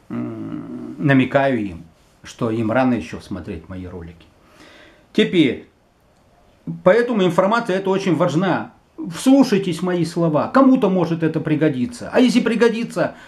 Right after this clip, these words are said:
моя деятельность, э, не зря на моем канале, и мой канал не зря существует.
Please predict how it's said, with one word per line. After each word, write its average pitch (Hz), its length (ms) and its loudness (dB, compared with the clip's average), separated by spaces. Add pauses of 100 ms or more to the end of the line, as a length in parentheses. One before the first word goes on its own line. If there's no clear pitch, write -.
(180)
моя 190 340 4
деятельность, 147 600 -2
э, 156 300 -6 (260)
не 165 200 6
зря 123 380 -4 (120)
на 139 140 0
моем 131 240 2
канале, 123 400 0
и - 20 8
мой 254 160 6
канал 156 360 4
не 135 100 -2
зря 127 240 -6
существует. - 680 -16